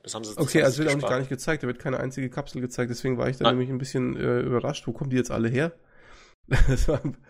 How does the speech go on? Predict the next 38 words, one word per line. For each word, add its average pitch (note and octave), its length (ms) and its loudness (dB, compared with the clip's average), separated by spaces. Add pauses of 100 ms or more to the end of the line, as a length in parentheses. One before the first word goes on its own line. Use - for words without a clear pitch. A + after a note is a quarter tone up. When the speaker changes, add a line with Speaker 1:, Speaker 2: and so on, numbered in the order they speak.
(180)
Speaker 1:
Wahrscheinlich, A#2+ 380 6
Speaker 2:
okay. - 0 -
Speaker 1:
das A#2+ 160 2
haben C3 120 2
die C3 100 0
nicht B2+ 160 0
so C3 100 -2
gedacht. A2+ 280 0
Also A#2+ 140 -2
ich A#2+ 100 -8
weiß, B2+ 280 2
der - 140 -8
Anfang, C#3 280 -10
es - 140 -14
war C3 120 0
sogar, D#3 220 -4
glaub C#3 200 -4
ich, C#3 100 -10
geplant, B2 420 -2
dass C3 120 -8 (460)
der, A#2 100 -4
das - 220 -10
ist - 160 -8
Nova D3 280 2
Corps F3+ 320 2
aus - 260 -6
Guardians A#2+ 540 0
of B2 120 -8
the B2 60 -12
Galaxy A#2+ 340 -2
eins, A#2+ 280 2
dass C3+ 160 -10
Thanos B2+ 360 -2
auch B2 200 -2
das - 240 -6
Nova C#3 300 2
Corps A2 240 -2
angreift. G#2+ 500 -2